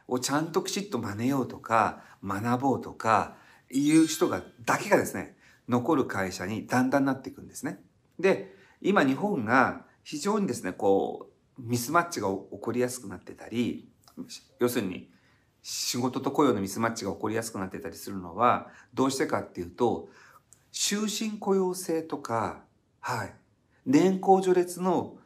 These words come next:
のですね、基本的な運用の仕方、新卒一括採用で教育していくとかっ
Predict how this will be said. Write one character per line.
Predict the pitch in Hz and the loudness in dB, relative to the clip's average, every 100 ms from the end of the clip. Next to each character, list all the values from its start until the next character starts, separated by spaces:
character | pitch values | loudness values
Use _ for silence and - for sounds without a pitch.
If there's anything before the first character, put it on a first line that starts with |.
| _ _ - | _ _ -6
の | 156 | -2
で | - | -2
す | - | -4
ね、 | 90 | -6
基 | - 185 | -2 -2
本 | 185 226 214 | -2 -4 -4
的 | 208 202 | -4 -2
な | - - | -2 0
運 | 160 185 | 2 2
用 | 185 | 2
の | 175 | -2
仕 | 165 | -2
方、 | 147 143 123 - - _ _ _ _ _ _ _ _ _ _ _ | -2 0 0 -2 -18 _ _ _ _ _ _ _ _ _ _ _
新 | - 135 127 | -2 2 2
卒 | 135 - 131 | 0 -2 -2
一 | 127 - | -2 -2
括 | 139 | -2
採 | 135 - 143 | 0 2 4
用 | 123 98 | 2 0
で | |
教 | 98 - 113 | -4 -4 -4
育 | 120 123 | -2 -4
し | |
て | - | -4
い | - | -4
く | - - - | -8 -18 -10
と | 113 | -6
か | 101 - | -4 -4
っ | - | -8